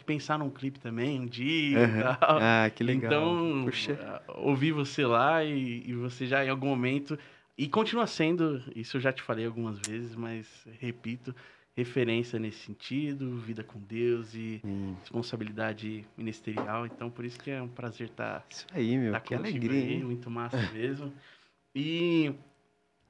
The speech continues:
Speaker 1: falando um pouquinho agora sobre essa coisa da supervalorização ainda do músico, né?
Speaker 2: Uhum.
Speaker 1: Porque eu sempre gosto de bater nesse, nessa tecla. Porque, é,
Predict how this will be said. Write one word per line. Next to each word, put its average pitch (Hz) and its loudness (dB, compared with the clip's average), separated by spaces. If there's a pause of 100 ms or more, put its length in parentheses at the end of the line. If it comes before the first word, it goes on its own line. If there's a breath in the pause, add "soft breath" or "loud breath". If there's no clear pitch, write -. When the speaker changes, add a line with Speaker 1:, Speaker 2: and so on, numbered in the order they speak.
(120)
Speaker 1:
falando 226 12
um 233 4
pouquinho 180 6
agora 143 8
sobre 147 2 (580 soft breath)
essa 147 4
coisa 151 2
da 139 0
supervalorização 135 2
ainda 101 -6 (140)
do 113 -6
músico, 101 -2
né? 117 6
Speaker 2:
Uhum. 135 0 (260 soft breath)
Speaker 1:
Porque 147 2
eu 185 4
sempre 247 2
gosto 180 2
de - -16
bater 143 -2
nesse, - -2
nessa 123 -2
tecla. 107 -4 (420 soft breath)
Porque, 160 -2 (180)
é, 123 4